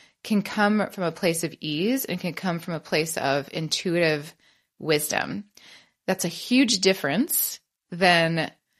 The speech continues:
pushing and pushing and hustling and doing things outside of what I call my circle of ease. I just did a presentation on that.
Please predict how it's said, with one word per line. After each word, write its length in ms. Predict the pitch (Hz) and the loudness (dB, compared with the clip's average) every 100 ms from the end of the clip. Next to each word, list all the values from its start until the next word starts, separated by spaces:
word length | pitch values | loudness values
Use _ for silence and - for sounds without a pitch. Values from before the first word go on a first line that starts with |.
| _ _ _ _ _ _ - | _ _ _ _ _ _ -6
pushing 520 | - 254 269 277 247 | 4 4 6 4 4
and 160 | 196 | 0
pushing 420 | 202 190 185 170 151 | 0 0 0 0 0
and 80 | |
hustling 560 | 175 175 170 175 151 151 | 0 0 -2 0 -2 -2
and 160 | 156 156 | -4 -2
doing 300 | 156 165 185 | -2 -2 -2
things 320 | 170 165 165 | -2 -2 0
outside 560 | - 147 - 147 147 147 | 2 0 2 2 2 2
of 180 | 139 | -2
what 120 | - 135 | -2 -2
I 80 | |
call 260 | 139 165 151 | -2 -2 -2
my 200 | 147 - | -2 -6
circle 380 | - 165 160 156 | -2 -2 0 -2
of 120 | 143 | -2
ease. 260 | 127 127 165 | -4 -2 -2
I 80 | |
just 160 | 147 160 | -2 -4
did 140 | 170 | -4
a 40 | 160 | -4
presentation 600 | 160 147 147 143 - 143 | -4 -6 -4 -4 -2 -2
on 160 | 131 131 | -2 -2
that. 340 | 123 131 - | 0 0 -2